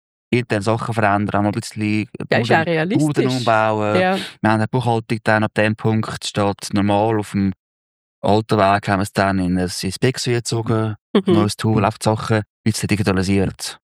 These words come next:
Speaker 2: Ja. Ja, und auch so, wie du dir das Schaffen vorgestellt
Speaker 1: Genau,
Speaker 2: hast, einfach mal
Speaker 1: genau.
Speaker 2: machen. Wahrscheinlich, ich meine, du bist ja, ich sag jetzt mal auch,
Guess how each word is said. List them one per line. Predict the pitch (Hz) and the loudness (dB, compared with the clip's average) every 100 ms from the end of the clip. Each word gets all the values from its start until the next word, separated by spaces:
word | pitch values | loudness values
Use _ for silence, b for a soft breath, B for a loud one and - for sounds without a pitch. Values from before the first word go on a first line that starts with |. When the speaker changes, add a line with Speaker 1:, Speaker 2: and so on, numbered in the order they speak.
| _ - | _ 2
Speaker 2:
Ja. | 160 160 170 _ _ 139 | 2 2 -4 _ _ 0
Ja, | 175 | 2
und | 190 | 2
auch | 175 | 0
so, | 180 175 | 0 0
wie | 170 | 0
du | 180 190 190 - | -2 -2 -4 0
dir | 180 | -2
das | 175 | 0
Schaffen | - 170 - 175 | -2 -2 -4 -2
vorgestellt | 175 175 - 175 | -2 -2 -2 -2
Speaker 1:
Genau, | 160 127 | 2 2
Speaker 2:
hast, | 165 | 2
einfach | 165 - | 0 0
mal | 185 | 0
Speaker 1:
genau. | 170 | 2
Speaker 2:
machen. | 175 180 180 170 175 _ _ _ - | 0 0 -2 -2 -2 _ _ _ -8
Wahrscheinlich, | 160 196 170 175 - | -4 -2 0 -2 -4
ich | - | -2
meine, | 160 165 | 0 0
du | 170 | -4
bist | 180 170 - | -6 -6 0
ja, | 156 160 160 _ _ - | 2 2 0 _ _ -2
ich | |
sag | - 180 | 0 0
jetzt | - | -2
mal | 170 151 | 0 2
auch, | 180 | 2